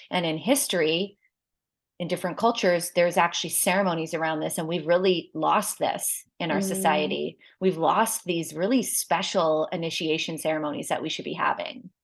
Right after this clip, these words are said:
Speaker 2: Yeah. Yeah, that's, no, that's a really good point. It's funny. I heard Gwyneth Paltrow the other day on the, her dad, or her daddy podcast or whatever it's called. And she said,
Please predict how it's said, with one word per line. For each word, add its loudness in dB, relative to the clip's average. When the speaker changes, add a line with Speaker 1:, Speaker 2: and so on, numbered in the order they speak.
Speaker 2:
Yeah. -4
Yeah, -2
that's, -4
no, 0
that's -4
a -2
really 2
good -2
point. 0
It's -4
funny. 2
I 4
heard 0
Gwyneth 0
Paltrow 2
the 2
other 0
day 2
on 2
the, 0
her 6
dad, 4
or 4
her -2
daddy 0
podcast -4
or 2
whatever -2
it's -4
called. 4
And 2
she 0
said, 2